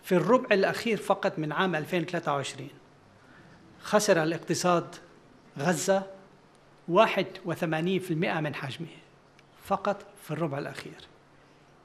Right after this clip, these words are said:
في سنة ألفين وثلاثة وعشرين حوالي اثنين وعشرين ونصف في المائة من الاقتصاد الغز-، الغزاوي انكمش. اقتصاد فلسطين حوالي خمسة ونصف في المائة انكماش.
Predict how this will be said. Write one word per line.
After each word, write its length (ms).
في 60
سنة 320
ألفين 340
وثلاثة 300
وعشرين 540
حوالي 540
اثنين 320
وعشرين 680
ونصف 360
في 80
المائة 380
من 160
الاقتصاد 640
الغز-، 400
الغزاوي 520
انكمش. 560
اقتصاد 480
فلسطين 760
حوالي 380
خمسة 340
ونصف 260
في 60
المائة 300
انكماش. 880